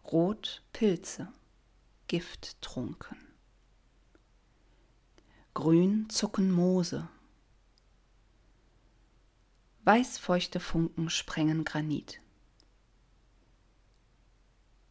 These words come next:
In grelle Breschen gespalten die Tannennacht, Rotglut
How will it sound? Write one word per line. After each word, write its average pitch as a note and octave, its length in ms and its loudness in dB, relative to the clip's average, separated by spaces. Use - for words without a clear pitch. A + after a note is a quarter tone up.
In F3+ 180 4
grelle F#3 380 2
Breschen G#3 800 0
gespalten D#3+ 580 2
die F3 160 -4
Tannennacht, D3 840 0
Rotglut G3+ 920 2